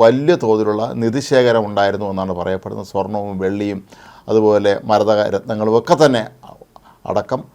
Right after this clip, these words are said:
ഇന്നത്തെ കണക്കിന് ഇരുപത് ബില്യൺ ഡോളർ വില വരുന്ന നിധിശേഖരം ഈ കപ്പലിലുണ്ടായിരുന്നു എന്നാണ് പറയപ്പെടുന്നത്. അറുന്നൂറോളം നാവികരാണ് ഈ കപ്പലിലുണ്ടായിരുന്നത്. ഇതിൽ പതിനൊന്ന്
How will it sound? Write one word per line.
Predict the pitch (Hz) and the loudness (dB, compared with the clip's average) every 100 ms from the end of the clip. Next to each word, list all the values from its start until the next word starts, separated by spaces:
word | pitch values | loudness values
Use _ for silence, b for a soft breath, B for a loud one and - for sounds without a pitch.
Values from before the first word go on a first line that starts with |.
| - | 2
ഇന്നത്തെ | 175 170 180 | 6 10 10
കണക്കിന് | 175 156 175 196 185 170 | 8 6 2 0 2 4
ഇരുപത് | 175 202 196 208 160 147 | 8 8 8 8 6 4
ബില്യൺ | 156 175 175 160 135 | 4 6 4 6 8
ഡോളർ | 135 131 110 - | 8 6 2 0
വില | 123 123 | 4 4
വരുന്ന | 113 110 123 147 117 | 4 4 0 -4 -2
നിധിശേഖരം | 113 107 113 107 110 110 | -2 0 2 2 2 -4
ഈ | 113 | -6
കപ്പലിലുണ്ടായിരുന്നു | 101 101 104 101 98 98 92 98 - | -6 -4 -4 -2 0 0 -2 -8 -10
എന്നാണ് | 95 90 90 | -10 -8 -8
പറയപ്പെടുന്നത്. | 82 85 - 85 90 - b b b b 110 | -8 -8 -10 -10 -10 -14 b b b b 2
അറുന്നൂറോളം | 120 143 139 131 120 | 4 6 8 6 6
നാവികരാണ് | 113 107 110 110 104 101 | 4 2 2 2 0 -2
ഈ | 95 | -8
കപ്പലിലുണ്ടായിരുന്നത്. | 90 98 95 90 92 92 92 101 98 | -6 -4 -4 -2 0 -2 -4 -6 -8
ഇതിൽ | 107 - | -12 -2
പതിനൊന്ന് | 104 110 127 135 | 2 2 0 -4